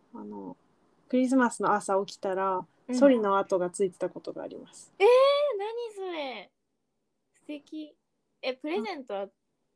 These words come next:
Speaker 2: どこに置いてあったの？
Speaker 1: プレゼントは、なんかね、柱が、すごいでかい柱があるんだけど、その周りに置いてあったよ。
Speaker 2: うん。えー、素敵。ツリーは飾る派？
Speaker 1: ツリーは、ツリー飾りましたね。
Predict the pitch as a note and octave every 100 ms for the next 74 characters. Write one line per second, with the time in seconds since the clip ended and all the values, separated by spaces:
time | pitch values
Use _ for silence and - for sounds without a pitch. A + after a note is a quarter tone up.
0 | _ A#3+ A#3+ G3 F#3+ F#3 F#3 - - -
1 | _ _ _ _ _ _ - D#4 E4+ F4+
2 | D#4 C#4 C4+ C#4+ B3 - _ _ A#3+ -
3 | - F#3+ F#3 E3+ - _ _ - - B3
4 | D#4 E4+ D#4+ A#3 - A#3 A#3 A3 A3 C#4+
5 | - A3+ G#3 G#3 G3+ F#3 F3+ F#3+ F#3+ -
6 | A#3 A#3+ A#3+ A#3 A3 A3 A3 - _ _
7 | - _ - A3+ G#3+ G#3+ G#3 - - -
8 | _ - E4+ F4+ E4 - C#4 C#4 D4 D4
9 | D4 C#4+ - _ _ _ _ _ _ _
10 | - E4 A4 B3 - A3 A3 A3+ A#3+ B3
11 | F4 _ _ _ _ _ _ C4+ C4+ C#4
12 | C4+ A#3 A3+ - _ _ _ _ _ _
13 | _ _ - C4 B3+ - A#3+ B3 A#3+ A#3+
14 | A#3 - G#3 G3+ G3